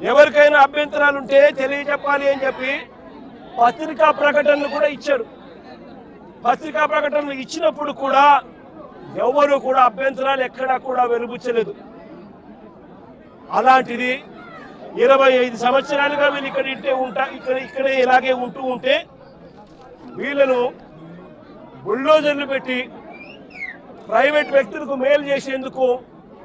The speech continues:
ఈ నూట యాభై కోట్ల పైచిలుకు, ఇవాళటి వాల్యూలో నూట యాభై కోట్ల పైచిలుకు వాల్యూ ఉన్న ఈ ప్రాపర్టీని కబ్జా చేసేందుకు ఏకంగా చంద్రబాబు నాయుడు, ఆయన కొడుకు,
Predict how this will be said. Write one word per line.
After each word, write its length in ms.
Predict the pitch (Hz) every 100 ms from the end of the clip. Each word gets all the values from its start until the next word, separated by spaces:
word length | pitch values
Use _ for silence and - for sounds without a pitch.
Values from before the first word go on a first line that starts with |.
| - - - - 220
ఈ 100 | 220
నూట 160 | 269 277 277
యాభై 200 | 269 277 254 269
కోట్ల 220 | 277 285 294
పైచిలుకు, 380 | 285 302 277 277 262
ఇవాళటి 380 | 269 294 302 277
వాల్యూలో 400 | 269 269 277 269 262
నూట 140 | 254 269 262
యాభై 200 | 254 254 233
కోట్ల 220 | 247 - 247
పైచిలుకు 400 | 254 247 285 277 262
వాల్యూ 240 | 262 262 262
ఉన్న 100 | 262 254
ఈ 40 | 226
ప్రాపర్టీని 520 | 226 233 262 294 277 277 - - - - - - -
కబ్జా 300 | 220 185 269 247
చేసేందుకు 540 | 247 247 240 226 226 208 190 - - - - - - - 254
ఏకంగా 360 | 269 277 262 254 269
చంద్రబాబు 440 | 269 277 269 269 262
నాయుడు, 280 | 254 247 254 262
ఆయన 160 | 262 254 262
కొడుకు, 400 | 269 277 -